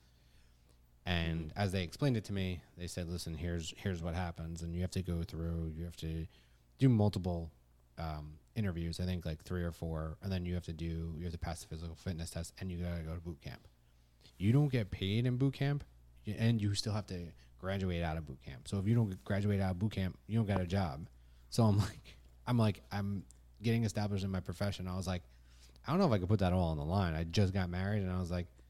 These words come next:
Speaker 1: "As much as I wanna do this, I don't think it's gonna work." So it was very interesting, uh, turned it down because of that, and they, and they don't get paid a lot to start off either. Like, it's not a
Speaker 2: Wow.
Speaker 1: tremendous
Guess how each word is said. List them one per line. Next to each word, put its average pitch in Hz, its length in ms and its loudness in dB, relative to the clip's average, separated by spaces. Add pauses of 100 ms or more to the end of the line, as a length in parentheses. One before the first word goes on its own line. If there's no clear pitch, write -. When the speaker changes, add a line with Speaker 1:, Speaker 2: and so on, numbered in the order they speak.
(340)
Speaker 1:
"As 87 80 -6
much 101 180 6
as 104 80 2
I 104 60 8
wanna 98 240 6
do 90 220 6
this, 120 260 6
I 90 220 0
don't 85 200 0
think 80 160 -6
it's 82 140 -6
gonna 82 180 -2
work." 80 260 -4 (120)
So - 200 2
it 101 60 6
was 110 140 8
very 104 380 8
interesting, 90 640 0
uh, 80 280 -2 (1700)
turned 113 240 10
it 90 120 4
down 95 300 4
because 139 220 6
of 143 60 4
that, 151 220 4
and 101 120 2
they, 113 80 4
and 120 120 0
they 127 40 4
don't 131 120 2
get 120 120 2
paid 135 100 0
a 107 80 0
lot 76 240 -6 (160)
to - 120 -6
start 78 260 -4
off 71 200 -6
either. 73 280 -2 (240)
Like, 85 80 -10
it's 90 140 -6
not 101 180 2
a 82 320 -2 (240)
Speaker 2:
Wow. 170 180 -4
Speaker 1:
tremendous 165 340 0